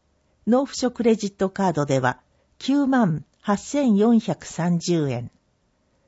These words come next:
毎月納付した場合の総納付額は九万九千二百四十円。割引額は、口座振替では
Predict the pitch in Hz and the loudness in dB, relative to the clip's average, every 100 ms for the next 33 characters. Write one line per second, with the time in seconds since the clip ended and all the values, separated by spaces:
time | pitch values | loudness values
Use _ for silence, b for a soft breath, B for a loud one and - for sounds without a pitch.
0 | _ _ 208 247 302 - - 269 247 262 | _ _ 0 0 0 -4 -2 0 2 0
1 | 262 233 - 233 214 214 214 196 196 - | -4 -8 -4 -2 0 0 2 2 2 -2
2 | - 247 247 220 220 226 208 160 - 143 | 0 2 4 4 2 0 -2 -2 -2 -4
3 | 120 127 _ _ _ _ - 277 285 277 | -4 -4 _ _ _ _ -4 -2 0 0
4 | 180 131 _ - - 277 277 285 254 180 | 0 -2 _ -10 -2 -2 0 0 2 2
5 | 151 170 214 - 180 180 190 170 175 139 | 0 0 -2 0 0 2 2 2 0 0
6 | 127 107 - _ _ _ _ _ _ _ | -2 -6 -12 _ _ _ _ _ _ _
7 | _ _ _ - 233 269 277 269 277 196 | _ _ _ 0 2 2 0 0 0 0
8 | - 147 143 123 _ _ _ - 277 294 | 0 -4 -2 -2 _ _ _ -2 0 2
9 | 277 262 269 226 208 165 147 151 135 127 | 0 -2 -2 -4 0 0 0 0 0 -2